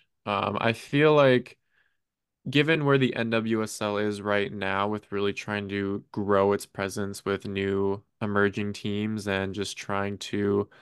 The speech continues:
not just develop, but funnel additional talent in N W S L, I think it makes more sense to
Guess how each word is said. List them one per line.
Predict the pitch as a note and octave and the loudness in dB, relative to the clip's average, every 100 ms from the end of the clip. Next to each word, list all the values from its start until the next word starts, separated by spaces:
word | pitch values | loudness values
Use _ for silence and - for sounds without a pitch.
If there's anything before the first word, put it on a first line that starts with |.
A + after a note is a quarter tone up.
| - - _ | -20 -20 _
not | A2+ G#2+ G#2 | 0 2 2
just | A2 G2+ | -2 -4
develop, | G#2+ F#2+ G2 G#2+ A#2+ - | -2 2 2 2 0 -2
but | G#2+ | -4
funnel | - - G2+ G2 G2+ G#2+ B2 _ _ _ _ _ - | -4 -2 0 2 2 0 -4 _ _ _ _ _ -6
additional | - G#2 G#2 - G2 F#2+ | -4 -2 -2 -2 -2 -2
talent | - G2+ G#2+ C3 C3+ - - _ _ - | 0 2 2 0 -4 -12 -18 _ _ -2
in | B2+ B2+ | 0 2
N | C3+ C#3 | 2 2
W | D3 D3+ D3+ | 0 2 0
S | D#3 - | 0 2
L, | D#3+ E3 E3+ | 2 2 0
I | - | -2
think | - A#2+ | -2 -6
it | B2 | -4
makes | A2 A2 - | -4 -4 -4
more | G#2+ G#2+ A2 | -2 0 0
sense | - G#2+ A2 A2+ - | 0 0 0 -2 -10
to | - G#2+ G2+ G2+ | -8 -4 -2 -2